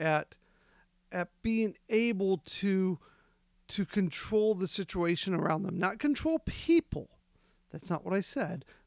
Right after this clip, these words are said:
But control the situation around them. And what do I mean by that? They're able to look around them and say, "Hey, let's, why don't we gather around and let's play kickball and, and it's really nice and let's gather a group of people and,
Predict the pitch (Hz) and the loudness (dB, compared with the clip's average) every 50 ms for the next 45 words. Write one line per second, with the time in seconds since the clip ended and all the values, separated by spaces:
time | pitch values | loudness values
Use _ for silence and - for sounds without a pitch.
0 | _ - - 190 - - - 190 180 - - - - 233 240 247 254 226 214 226 | _ -8 -6 -6 -6 -2 0 0 0 0 -4 -4 -2 0 0 0 0 0 -2 -4
1 | - - 220 185 - 220 196 185 180 190 175 - - 190 180 170 165 165 160 160 | -4 -4 -8 -8 -6 -6 -4 -2 -2 -2 -4 -2 -2 -2 0 0 2 2 2 0
2 | 156 147 135 127 131 143 170 208 247 262 294 302 269 254 233 220 208 202 208 208 | 0 -2 -2 -2 -2 0 0 2 2 2 2 0 0 2 2 0 0 0 0 -2
3 | 202 196 175 180 175 160 147 143 139 123 - - - - - - - - - - | -2 -2 -2 0 0 0 -2 -2 -4 -6 -6 -8 -12 -20 -20 -20 -20 -20 -20 -20
4 | - - - - - 190 196 196 - 240 220 226 254 233 254 262 240 - - 214 | -20 -20 -18 -8 0 0 0 0 2 2 2 2 2 2 0 -2 -2 0 0 0
5 | 190 185 202 226 214 - 254 226 185 170 165 165 165 170 170 165 160 147 - - | 2 4 2 2 2 2 0 2 4 4 4 4 4 4 4 2 2 0 -4 -10
6 | - _ _ _ - - 190 - - 202 185 170 143 156 277 294 254 208 175 160 | -20 _ _ _ -2 -2 -2 2 4 4 4 4 4 2 4 6 6 6 6 6
7 | 208 247 - - - - - - - - - - - - - _ - 208 214 254 | 2 2 2 0 -6 -6 -6 -10 -14 -20 -20 -20 -20 -20 -20 _ -4 0 2 4
8 | 277 285 269 226 254 240 196 180 226 226 233 214 220 220 208 185 202 214 214 202 | 4 4 2 2 0 -2 0 2 2 2 4 4 2 2 2 2 2 4 4 4
9 | 196 185 180 165 170 220 240 - - - - 247 220 208 - - - - 247 - | 6 4 4 4 4 2 2 2 -2 -6 0 0 0 0 -2 -6 -6 -6 -6 -6
10 | - - - 196 175 170 160 156 156 147 147 147 143 - - - - - _ _ | -4 2 4 6 6 6 6 6 4 4 2 0 0 -4 -8 -18 -20 -20 _ _
11 | - 196 190 175 - - 214 247 240 233 226 214 220 214 208 - - 202 180 208 | -2 0 0 0 -2 -4 -2 2 2 4 4 4 4 4 2 2 0 0 0 0
12 | 233 202 - - - 180 220 233 226 226 226 220 208 190 170 143 185 220 202 - | 0 -2 -4 -8 -2 2 4 4 4 4 4 4 4 2 0 0 -2 -2 -2 -2
13 | 208 160 - - - 233 226 214 - 220 185 170 170 170 170 165 151 | -4 -6 -6 -8 -4 -2 -2 -2 -2 -2 0 2 2 4 2 2 0